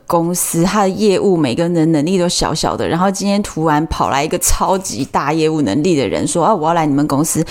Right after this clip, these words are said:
其实北约是很怕整个就被俄罗斯所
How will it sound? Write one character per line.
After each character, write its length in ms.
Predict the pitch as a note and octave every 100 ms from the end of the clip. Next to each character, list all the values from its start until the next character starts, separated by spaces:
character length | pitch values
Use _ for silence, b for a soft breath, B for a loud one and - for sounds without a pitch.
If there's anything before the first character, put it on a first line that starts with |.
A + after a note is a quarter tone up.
| B -
其 120 | A3+
实 200 | A#3+ C4
北 140 | E3+
约 180 | F3+ B3+
是 220 | C4+ D#4
很 260 | B3+ F#3+ C#3
怕 340 | - A#3 F#3+
整 220 | E3+ D3+
个 100 | C3+
就 160 | G3 A#3
被 320 | A3 G#3 E3 -
俄 140 | A#3 F#3+
罗 160 | D3
斯 240 | D#3+ F3+ F#3
所 240 | -